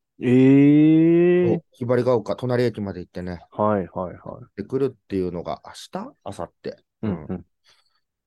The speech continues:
Speaker 2: でもいつも
Speaker 1: ギリギリですね。
Speaker 2: 三十一にやってたんでね。
Speaker 1: <laughs> じゃあ、明後日でいいか、みたいな。
Speaker 2: <laughs> そうそうそうそう。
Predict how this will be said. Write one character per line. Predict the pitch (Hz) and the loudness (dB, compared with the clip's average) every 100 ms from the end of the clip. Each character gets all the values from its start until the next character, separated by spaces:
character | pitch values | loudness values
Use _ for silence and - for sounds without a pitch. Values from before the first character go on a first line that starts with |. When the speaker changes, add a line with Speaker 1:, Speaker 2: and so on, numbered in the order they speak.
| _ | _
Speaker 2:
で | - | -2
も | 156 | 2
い | |
つ | |
も | |
Speaker 1:
ギ | |
リ | 113 | 2
ギ | - | 0
リ | 104 | -4
で | 98 | -6
す | - | -8
ね。 | |
Speaker 2:
三 | - | -4
十 | 131 | -4
一 | 107 160 | -2 -4
に | 135 | -4
や | 92 | -4
っ | |
て | - | -4
た | 101 80 | -6 -6
ん | |
で | 67 | -8
ね。 | 73 85 | -8 -6
Speaker 1:
<laughs> | - 104 - - - - - - - - 185 - | -4 -4 -6 -12 -16 -18 -20 -16 -16 -14 -12 -2
じ | 170 | 2
ゃ | 147 104 - | 2 0 -2
あ、 | - | -4
明 | 135 | -2
後 | |
日 | 120 113 | -2 -2
で | 107 | -2
い | |
い | - | -4
か、 | 107 | -4
み | 98 | -4
た | - | -6
い | 117 | -8
な。 | - | -4
Speaker 2:
<laughs> | 185 | -2
そ | |
う | 175 151 | 2 4
そ | 190 | 4
う | |
そ | 160 196 | 2 -2
う | |
そ | |
う。 | - | -2